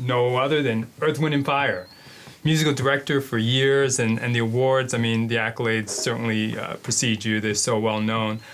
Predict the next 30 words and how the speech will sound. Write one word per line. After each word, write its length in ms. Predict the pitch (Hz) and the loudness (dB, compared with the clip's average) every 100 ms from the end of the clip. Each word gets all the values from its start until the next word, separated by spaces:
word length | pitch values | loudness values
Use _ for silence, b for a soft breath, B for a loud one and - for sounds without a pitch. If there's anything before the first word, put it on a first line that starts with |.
| B | B
But 100 | 143 | -2
I 40 | 175 | 0
wanna 420 | 202 190 143 - | 0 0 -2 -4
kind 160 | - 160 | -4 -2
of 80 | 135 | 2
roll 160 | 139 | 2
the 100 | 131 | 0
clock 380 | 117 135 123 110 | -2 -2 -2 -2
back 400 | 110 104 95 95 | -4 -2 -4 -6
and 380 | 107 101 101 - | -6 -4 -6 -6
go 180 | - 143 | -2 -2
back 300 | 127 123 123 | 0 -2 -4
to 360 | - 113 110 117 | -4 -2 -2 -4
the 120 | 110 | -6
beginning. 640 | 107 113 123 113 98 95 B B - | -6 -2 0 0 -2 -8 B B -10
Um, 460 | 139 123 110 101 98 98 - - | -4 -2 -2 -4 -8 -12 -14 -2
just 400 | 170 139 - - | 0 2 -2 -2
really 480 | 131 147 151 139 120 - | -2 0 2 0 -2 -4
getting 220 | 135 131 113 | -2 0 0
a 40 | |
sense 400 | - 123 117 - | -2 -2 -2 -2
of 240 | 110 104 | -4 -4
what 140 | 123 160 | -2 0
it 60 | 131 | -2
was 200 | - 123 | -4 -4
like 500 | 110 123 117 - - B B | -2 -2 -4 -8 -20 B B
kind 160 | 127 | -4
of 60 | 110 | 0
growing 260 | 123 123 123 | 0 0 0
up 180 | 123 | -2